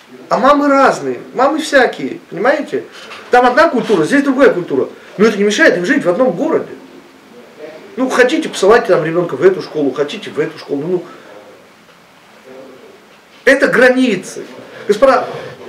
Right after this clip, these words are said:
понимаете, я обожаю, вот с детства у меня, я не знаю, люди, может, я обожаю смотреть на человеческие лица.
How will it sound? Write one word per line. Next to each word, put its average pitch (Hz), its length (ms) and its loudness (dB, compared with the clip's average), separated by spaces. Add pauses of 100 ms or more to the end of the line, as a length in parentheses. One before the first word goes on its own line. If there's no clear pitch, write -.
(160)
понимаете, 226 480 0 (100)
я 254 320 2
обожаю, 180 760 2
вот 165 220 0
с 123 120 -14
детства 165 580 -2
у - 40 -12
меня, 139 340 -2 (380)
я 175 160 2
не 190 60 -2
знаю, 170 180 0
люди, 180 200 -2
может, 151 260 -2 (640)
я 196 100 2
обожаю 185 520 2
смотреть 180 340 0
на 151 80 -8
человеческие 147 560 -6
лица. - 300 -12